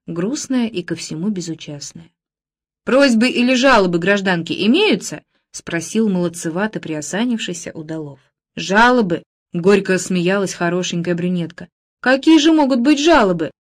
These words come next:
в нашем положении? Живы, и слава богу! Скажите, вопрос вам задать можно?» «Можно. Задавайте хоть сто вопросов». «Скажите,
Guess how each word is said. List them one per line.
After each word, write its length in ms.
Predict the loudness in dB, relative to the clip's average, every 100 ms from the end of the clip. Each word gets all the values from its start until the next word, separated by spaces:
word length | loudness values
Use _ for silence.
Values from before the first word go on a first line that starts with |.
| -10
в 100 | 2
нашем 320 | 4 4 2
положении? 720 | 0 2 2 2 -2 -2 -10 _ _ _ _
Живы, 460 | 0 6 6 8 6
и 40 |
слава 320 | 4 4 4 4
богу! 400 | 2 -2 -4 -8 _ _
Скажите, 600 | -14 0 2 4 2 2
вопрос 500 | 0 0 2 2 0
вам 140 | -4 0
задать 400 | 0 2 0 0
можно?» 500 | 0 0 -4 -8 -12 _ _ _ _ _ _
«Можно. 540 | -8 -4 -2 0 0 -2 _ -6
Задавайте 580 | -2 2 4 4 2 0
хоть 220 | -4 -6
сто 220 | -4 -2
вопросов». 600 | -2 -4 -6 -6 -10 _ _ _ _ _
«Скажите, 680 | -20 -6 -2 2 0 0 -12